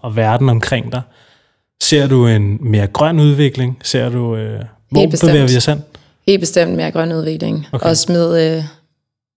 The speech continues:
Speaker 2: bare med de her brande i Amazonas, øhm, af sk-, af regnskoven. Øhm, der, der synes jeg,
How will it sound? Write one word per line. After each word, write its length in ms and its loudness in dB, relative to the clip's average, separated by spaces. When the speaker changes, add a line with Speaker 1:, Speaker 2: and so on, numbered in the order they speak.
Speaker 2:
bare 120 2
med 80 2
de 60 2
her 100 4
brande 480 -2
i 20 0
Amazonas, 800 -4
øhm, 400 -4
af 100 -2
sk-, 160 -6
af 200 -2
regnskoven. 540 -4
Øhm, 480 -6
der, 180 2
der 100 -2
synes 240 0
jeg, 160 2